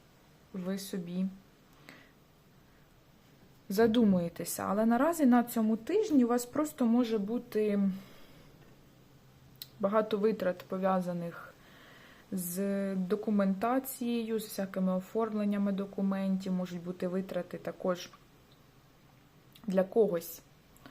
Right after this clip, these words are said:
По королю чаш. Король чаш — це хто? Це ще може бути,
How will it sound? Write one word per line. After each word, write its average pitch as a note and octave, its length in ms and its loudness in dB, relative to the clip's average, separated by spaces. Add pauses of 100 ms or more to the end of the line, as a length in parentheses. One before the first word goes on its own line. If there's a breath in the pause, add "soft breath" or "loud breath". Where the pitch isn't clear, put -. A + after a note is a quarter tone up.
(400 loud breath)
По F#3+ 100 -14
королю G3+ 400 -2
чаш. F#3 420 -4
Король G#3 300 -6
чаш — A3 340 -6
це G#3+ 100 -8
хто? F3+ 240 -8
Це G3 160 -12
ще G3+ 140 -8
може G3+ 280 -2
бути, F#3 680 -6